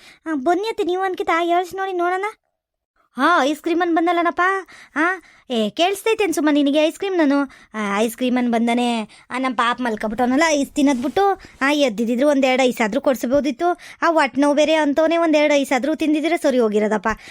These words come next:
ಆ, ಈ ಹುಡ್ಗ ಬೇರೆ ಮಲ್ಕೊಂಡವನೆ. ಒಂದ್ ಕೆಲ್ಸ ಮಾಡಿ ಹೋಗ್ ಸುಮ್ಮ, ಅವ್ನಿಗೆ ಮುಂದಕ್ಕೆ ಹೋಗಕ್ ಹೇಳತ್ತೆಗಿ. ಆ,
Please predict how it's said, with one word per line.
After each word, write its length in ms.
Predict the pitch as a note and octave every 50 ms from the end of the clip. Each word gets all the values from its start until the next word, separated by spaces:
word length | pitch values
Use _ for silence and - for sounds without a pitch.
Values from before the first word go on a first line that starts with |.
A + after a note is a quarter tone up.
| - - _
ಆ, 240 | - G#3 G3+ F#3+ G3
ಈ 120 | G#3 A#3 C#4
ಹುಡ್ಗ 220 | C#4+ D#4 D#4 D4+ B3
ಬೇರೆ 260 | C4 D#4 D4 D4+ D#4
ಮಲ್ಕೊಂಡವನೆ. 920 | D4+ D#4 D4+ C4+ B3+ - C#4 C4+ D4 D4+ C#4+ C#4+ D#4+ F#4 E4+ - - - - -
ಒಂದ್ 160 | E4 D#4+ C#4
ಕೆಲ್ಸ 220 | E4+ D4+ C#4+ D4+ E4
ಮಾಡಿ 200 | E4 F4 F4 E4+
ಹೋಗ್ 220 | D#4 D#4+ E4+ E4
ಸುಮ್ಮ, 200 | - - F4+ F4+ F4+ D#4 - - - _
ಅವ್ನಿಗೆ 260 | - D4+ D#4+ E4 E4 E4
ಮುಂದಕ್ಕೆ 380 | E4 E4 E4 E4 E4+ E4 E4+
ಹೋಗಕ್ 220 | E4+ E4+ E4+ E4+ -
ಹೇಳತ್ತೆಗಿ. 480 | E4 E4 E4 E4+ - E4 D4+ B3 - - - - _
ಆ, 40 | -